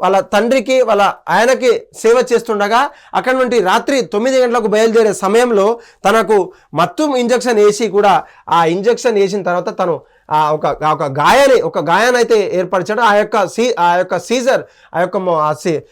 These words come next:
సిరంజ్ అయితే ఉందో అదంతా, ఆ, అక్కడ వి-, ఆ,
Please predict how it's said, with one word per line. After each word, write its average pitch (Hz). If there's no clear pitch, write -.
సిరంజ్ 294
అయితే 269
ఉందో 233
అదంతా, 226
ఆ, 160
అక్కడ 165
వి-, 156
ఆ, 135